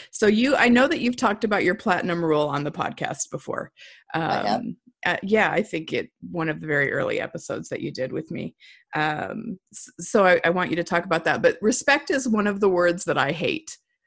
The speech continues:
Speaker 2: Uh-huh.
Speaker 1: because of how it's often used, because it most often, when I hear it used, means compliance, blind obedience.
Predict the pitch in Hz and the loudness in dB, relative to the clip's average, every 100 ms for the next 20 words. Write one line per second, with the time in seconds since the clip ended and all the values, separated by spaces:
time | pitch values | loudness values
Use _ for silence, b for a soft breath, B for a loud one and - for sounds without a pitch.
0 | _ _ _ _ _ _ - 180 190 180 | _ _ _ _ _ _ -14 -2 -2 0
1 | 247 277 277 254 220 196 165 151 147 - | 4 6 6 4 2 2 2 0 -2 -6
2 | - - 113 - - - - 185 - 240 | -6 -10 -8 -10 -10 -12 -10 -10 -6 -4
3 | 226 208 185 180 185 - 151 - 151 147 | -2 -2 0 0 -2 -2 -4 -4 -6 -6
4 | 98 151 170 156 151 - 135 - - 139 | -6 -6 -4 -4 -4 -6 -6 -6 -8 -6
5 | 135 139 - - b b _ - - 151 | -6 -8 -10 -16 b b _ -14 -12 -4
6 | 160 160 156 139 - - 156 147 147 143 | 0 0 0 -4 -8 -8 -4 -2 -2 -2
7 | 135 147 143 143 139 139 - - | -4 -4 -4 -4 -4 -6 -12 -18